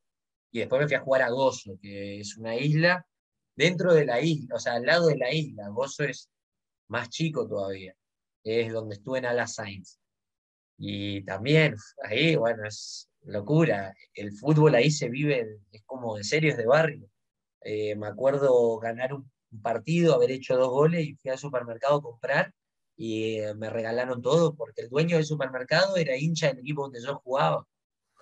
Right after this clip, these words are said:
Entonces, "No, no, llévate lo que vos quieras, o vas a la panadería y te lo regalan". Ahora,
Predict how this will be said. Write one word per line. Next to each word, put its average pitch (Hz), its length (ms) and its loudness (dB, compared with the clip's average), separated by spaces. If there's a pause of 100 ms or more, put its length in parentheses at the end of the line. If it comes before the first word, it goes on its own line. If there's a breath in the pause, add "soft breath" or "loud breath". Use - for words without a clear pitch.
(160)
Entonces, 131 440 -6 (240)
"No, 139 280 -2
no, 135 180 2
llévate 135 380 0
lo 143 100 2
que 131 60 -6
vos 151 180 2
quieras, 160 340 2
o 110 140 -6
vas 135 160 -2
a 143 60 -2
la 131 140 0
panadería 113 440 -2
y 156 60 -2
te 135 80 -10
lo - 180 -12
regalan". 135 300 2 (100)
Ahora, 123 180 2